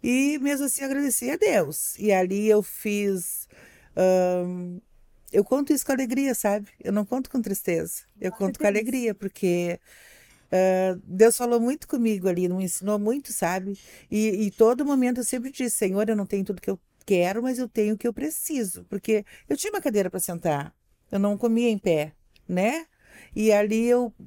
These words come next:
Speaker 1: eu tinha o fogão, podia preparar meu alimento, né?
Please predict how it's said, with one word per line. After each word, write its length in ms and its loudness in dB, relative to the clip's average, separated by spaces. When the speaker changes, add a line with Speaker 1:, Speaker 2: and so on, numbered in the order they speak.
Speaker 1:
eu 100 2
tinha 240 -4
o 20 -6
fogão, 420 0
podia 280 -2
preparar 320 -2
meu 100 -2
alimento, 540 -4
né? 300 0